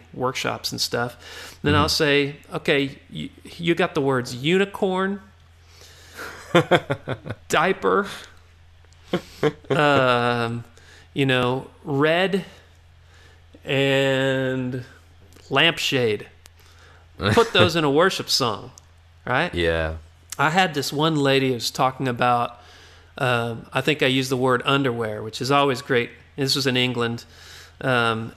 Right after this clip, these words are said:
Speaker 1: and so she
Speaker 2: <laughs>
Speaker 1: wrote this song. She wrote this piece, a spoken word piece about how,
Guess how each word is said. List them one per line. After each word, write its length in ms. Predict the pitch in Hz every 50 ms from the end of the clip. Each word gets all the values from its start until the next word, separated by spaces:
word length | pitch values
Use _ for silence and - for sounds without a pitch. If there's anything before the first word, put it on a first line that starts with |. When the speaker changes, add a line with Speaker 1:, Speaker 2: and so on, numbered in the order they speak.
| - -
Speaker 1:
and 200 | - 143 135 127 127
so 180 | - 151 131
she 260 | 123 123 - - 135
Speaker 2:
<laughs> 140 | 120 123 131 135
Speaker 1:
wrote 260 | 151 185 190 - -
this 160 | 127 120 -
song. 600 | - - - 135 127 127 120 117 113 113 - - -
She 160 | - 135 135
wrote 200 | 143 160 170 -
this 200 | - 143 - -
piece, 400 | - - - 151 139 135 - -
a 60 | 120
spoken 460 | - - - - 139 139 139 147 131 127
word 280 | 127 131 139 139 131
piece 400 | - - 120 120 120 117 - -
about 420 | 131 123 120 127 117 113 117 - -
how, 540 | - - 131 123 120 120 120 120 120 117